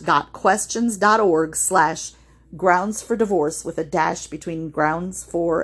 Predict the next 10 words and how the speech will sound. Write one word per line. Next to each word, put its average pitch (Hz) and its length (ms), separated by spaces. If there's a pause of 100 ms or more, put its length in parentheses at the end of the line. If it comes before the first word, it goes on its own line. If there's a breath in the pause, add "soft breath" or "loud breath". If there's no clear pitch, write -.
and 165 120
divorce 156 540 (340 soft breath)
dot 175 300
H 175 240 (120)
T 170 220
M 165 100
L. - 240 (720 loud breath)
Then 240 160
I 311 140
said, 190 580